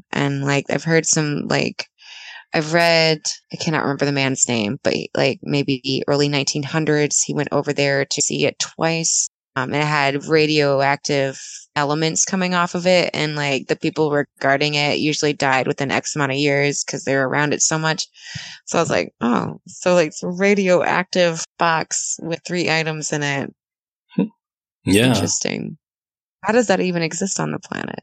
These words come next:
Speaker 1: And it's been disappeared for a long time, but a few people have claimed to have been allowed to go, and it's, like, deep in a jungle on a sacred land being guarded, apparently. But when you hear stories like this, you're like, "Okay,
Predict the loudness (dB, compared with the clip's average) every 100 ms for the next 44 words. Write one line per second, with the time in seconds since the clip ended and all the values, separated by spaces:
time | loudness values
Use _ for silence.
0 | -6 -2 -2 -2 -2 0 2 2 2 2
1 | 4 2 2 0 -2 0 2 2 2 0
2 | 2 0 2 0 0 0 0 0 -6 -12
3 | -20 -18 -20 -20 _ 2 4 4 4 2
4 | 2 2 4 2 -2 0 2 4 4 0
5 | -2 -2 -4 0 2 2 -2 _ -2 -2
6 | -2 -4 -4 -2 -2 -2 -2 0 0 0
7 | 0 2 2 2 -2 -2 -2 0 2 0
8 | 0 -6 -2 0 0 -2 0 2 2 2
9 | -2 -6 -8 -6 -6 -6 -6 -8 -16 -20
10 | -20 -20 _ 0 2 2 0 0 0 0
11 | 2 2 2 0 0 0 2 0 0 0
12 | -2 -4